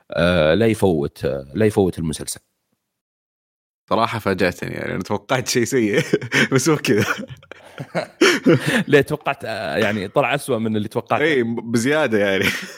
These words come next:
Speaker 2: <laughs>
Speaker 1: يا ساتر. إيه، است-، تراها عشر حلقات، وتقييمه في آي إم دي بي ستة فاصلة ثلاثة.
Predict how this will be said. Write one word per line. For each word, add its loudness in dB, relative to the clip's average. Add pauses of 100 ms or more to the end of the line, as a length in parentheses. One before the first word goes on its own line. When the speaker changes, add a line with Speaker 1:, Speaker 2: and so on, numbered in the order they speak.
(380)
Speaker 2:
<laughs> -8
Speaker 1:
يا -8
ساتر. -10 (720)
إيه، 4
است-، -4
تراها 0
عشر -10
حلقات، 0 (180)
وتقييمه -2
في -4
آي -2
إم 0
دي 2
بي 6
ستة -2
فاصلة 2
ثلاثة. -2